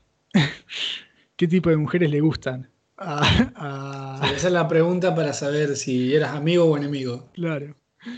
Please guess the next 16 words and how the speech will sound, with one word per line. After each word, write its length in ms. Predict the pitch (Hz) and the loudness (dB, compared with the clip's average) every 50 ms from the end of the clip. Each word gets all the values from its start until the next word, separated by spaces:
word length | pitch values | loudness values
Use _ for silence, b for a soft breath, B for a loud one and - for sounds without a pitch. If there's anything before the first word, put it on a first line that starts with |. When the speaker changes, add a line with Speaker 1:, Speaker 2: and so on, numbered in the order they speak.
| 208 185 175 175 _ _ _ _ _ | -16 -18 -20 -20 _ _ _ _ _
Speaker 1:
Y 240 | - 208 170 160 156 156 | -8 -4 -4 -2 -2 -2
el 200 | 156 156 156 147 | -4 -4 -6 -6
cha-, 240 | - 170 160 175 - - | -6 -6 -6 -6 -6 -6
el 160 | 170 160 156 - | -6 -6 -4 -2
chico 240 | - 190 175 196 | -2 2 2 4
le 100 | 185 160 | 4 4
dice 300 | 156 180 180 - 208 196 | 4 2 2 4 4 4
lo 160 | 180 151 143 143 | 4 2 0 -2
que 420 | 151 147 143 143 139 139 143 - - | -2 -4 -2 -2 -2 -2 -4 -6 -6
Aoi 280 | 143 147 151 160 170 | -4 -2 0 0 0
quería 560 | 165 170 156 165 175 180 135 190 208 175 165 156 | 0 0 0 2 4 4 4 4 4 2 2 0
<laughs> 60 | 147 | -2
escuchar, 460 | - - 165 147 165 165 175 185 180 | -4 -6 -6 -6 -4 -4 -4 -4 -4
que 100 | - 147 | -6 -6
le 100 | 139 139 | -6 -6
gustaban 520 | 143 135 - 160 160 160 156 156 156 165 | -6 -6 -4 -2 0 0 -2 -2 -4 -8